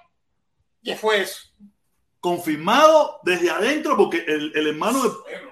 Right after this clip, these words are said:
Speaker 1: ah, me va a quemar ahí.
Speaker 2: El, el hermano del hermano del hermano del hermano anda
Speaker 1: No,
Speaker 2: por la zona.
Speaker 1: pero, pero a mí un periodista de, de T V Yumurí me confirmó que, de hecho, estaba hablando con él ese día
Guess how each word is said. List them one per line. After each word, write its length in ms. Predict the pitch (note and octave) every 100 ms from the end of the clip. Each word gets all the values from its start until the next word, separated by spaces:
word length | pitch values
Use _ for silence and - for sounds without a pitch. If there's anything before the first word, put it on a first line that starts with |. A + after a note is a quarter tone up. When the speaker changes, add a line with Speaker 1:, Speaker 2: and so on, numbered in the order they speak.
| -
Speaker 1:
ah, 160 | - -
me 60 | -
va 80 |
a 80 | -
quemar 240 | - - - -
ahí. 840 | G#3 G#3+ G#3+ - C#4+ C#4 - C#4+ - F3
Speaker 2:
El, 320 | F3 F3+ F3+
el 140 | F3+
hermano 400 | F3+ F#3 B3 C#4+
del 120 | B3 A3
hermano 320 | G#3 C#4 B3
del 100 | A3+
hermano 320 | G#3+ C4+ C#4
del 100 | A#3
hermano 420 | A3+ D4 E4+ D#4+ - - _ _ _ -
anda 240 | A3+ B3+
Speaker 1:
No, 60 | D4
Speaker 2:
por 100 | G3
la 80 | -
zona. 260 | G3+ D#3+
Speaker 1:
pero, 140 | E3+ E3 -
pero 120 | E3+ E3+
a 40 |
mí 100 | F#3
un 140 | B3+ B3+
periodista 800 | C4 C4 B3+ C4+ C4+ B3 F3+ D#3
de, 160 | C#3+ D#3 F3
de 400 | E3 D#3+ E3 D#3+
T 160 | F#3 G3+
V 140 | A#3+ C4+
Yumurí 600 | C4+ C#4+ D4 C4 E4+ - _ _
me 220 | E3 F3+
confirmó 800 | F#3 F#3 F#3 G3 F#3 G3+ B3+ B3+
que, 80 | - F3
de 80 | A3
hecho, 160 | A#3+
estaba 200 | F#3+ F#3
hablando 180 | F#3+ G#3+
con 140 | G#3+ A#3+
él 60 |
ese 240 | A#3 A3 A#3+
día 280 | A#3+ -